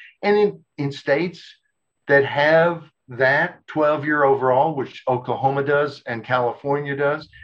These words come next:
it's exactly what happens. You just stop people. People no longer go from the House to the Senate unless they're given a red carpet, you know, to, to do so. And they serve twelve years in the same seat. So what you're really doing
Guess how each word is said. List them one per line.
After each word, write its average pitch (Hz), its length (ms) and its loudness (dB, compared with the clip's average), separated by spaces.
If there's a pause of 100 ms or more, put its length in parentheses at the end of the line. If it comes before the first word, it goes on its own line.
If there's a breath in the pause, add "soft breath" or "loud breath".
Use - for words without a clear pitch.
(100)
it's - 120 -12
exactly 220 480 -2
what 117 180 -4
happens. 90 500 -8 (420)
You 185 140 2
just 170 320 -2
stop 170 440 0
people. 170 500 0 (160 loud breath)
People 190 240 2
no 180 180 4
longer 175 320 4
go 170 200 0
from 123 200 -8
the 143 60 -12
House 104 300 -6
to 98 120 -14
the 82 100 -14
Senate - 340 -10 (880)
unless 139 180 4
they're 131 120 -2
given 131 240 -2
a 120 80 0
red 123 280 -2
carpet, 127 520 0
you 120 120 -6
know, 110 240 -2
to, 110 260 -2 (300 loud breath)
to 135 120 0
do 156 180 4
so. 98 360 -2 (360 loud breath)
And 156 200 2
they 151 100 2
serve 147 360 -2
twelve 143 420 2
years 127 260 -2
in 117 100 -8
the 107 80 -8
same 104 320 -6
seat. - 360 -4
So - 140 -6
what 147 260 -2
you're 139 120 -4
really 185 520 -2
doing 101 480 -8